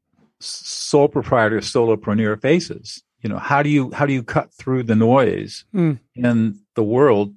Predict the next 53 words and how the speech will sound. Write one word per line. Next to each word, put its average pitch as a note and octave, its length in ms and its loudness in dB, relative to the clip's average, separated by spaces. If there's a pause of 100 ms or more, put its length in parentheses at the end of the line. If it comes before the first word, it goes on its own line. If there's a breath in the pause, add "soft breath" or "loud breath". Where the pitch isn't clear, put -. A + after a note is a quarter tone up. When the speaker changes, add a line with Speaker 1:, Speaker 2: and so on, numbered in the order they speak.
(140)
Speaker 1:
to B2+ 100 -4
get A2+ 240 -4
people A2+ 220 -6
to G#2 60 -2
pay A2+ 160 0
attention C#3 400 -2
to - 140 -6
you? E2+ 140 -6
And A2 100 0
it's G#2+ 140 -4
a A#2+ 80 -2
slow G2+ 400 0
slog. C#3+ 480 2
You G#2+ 160 -2
do A2+ 160 4
it - 80 -2
one A2+ 180 0
person A2 360 -6
at A2 80 -6
a A2+ 60 -10
time. D3+ 440 -6 (440 soft breath)
So C#3 340 4
the C3 180 4
Indiana C3 600 4
work A2 460 -6
came B2+ 480 2
as A#2+ 140 -4
a C3+ 60 -4
result A2 480 0
of C3 100 -4
a C#3 60 -2
podcast F3 580 0
interview F#2+ 380 -2
I F#2 80 0
did G2 260 -2
with B2 220 -2
a G2+ 320 2
guy F2+ 240 -4
n-, A2+ 200 -4 (300)
by G#2+ 120 0
the G2+ 80 0
name G2+ 140 2
of G2 60 2
Nate A2 220 2
Rogier, G2 480 -2
who A#2+ 140 -6
does G#2 180 0
a A2 40 0
wonderful A#2+ 380 0
podcast, - 680 -6 (120)
and A2 140 -4
he's A2+ 160 -4
a, G#2+ 100 2